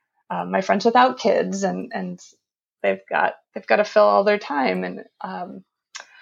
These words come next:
and so I say that is, is to, to just do some phone calls and check-ins and seeing,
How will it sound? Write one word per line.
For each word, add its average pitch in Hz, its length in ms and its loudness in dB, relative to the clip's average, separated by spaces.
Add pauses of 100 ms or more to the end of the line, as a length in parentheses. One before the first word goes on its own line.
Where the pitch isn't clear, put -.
(520)
and 220 160 0
so 220 280 6
I - 80 4
say 285 260 4
that 220 160 4
is, 202 300 -4
is - 440 -4 (280)
to, 190 640 4 (300)
to 277 120 -4
just 285 240 -2
do 269 80 4
some 247 200 2
phone 214 240 2
calls 254 360 2
and 202 100 0
check-ins 240 600 2
and 190 120 0
seeing, 196 640 0